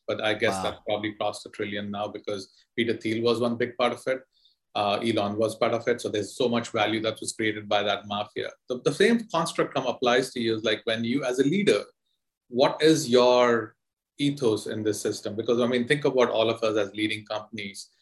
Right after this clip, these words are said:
Speaker 1: we, the people we touch, the, the companies we op-, the touch, are we actually making value for them as,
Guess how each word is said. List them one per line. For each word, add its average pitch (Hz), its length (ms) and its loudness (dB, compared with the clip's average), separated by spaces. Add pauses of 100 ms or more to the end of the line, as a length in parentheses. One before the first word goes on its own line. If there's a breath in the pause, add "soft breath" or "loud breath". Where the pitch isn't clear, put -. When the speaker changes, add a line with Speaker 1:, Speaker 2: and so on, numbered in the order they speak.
(280 soft breath)
Speaker 1:
we, - 200 -12
the 107 100 -2
people 139 340 2
we 120 160 4
touch, 104 400 -2
the, - 120 -6 (160)
the 107 140 -2
companies 120 460 -2
we 110 100 -2
op-, 104 220 -4
the 104 480 -4
touch, 104 360 -2 (380)
are 113 140 0
we 127 160 4
actually 117 500 0
making 113 400 -2
value 104 380 2
for 104 200 -2
them 104 160 -4
as, 104 160 -4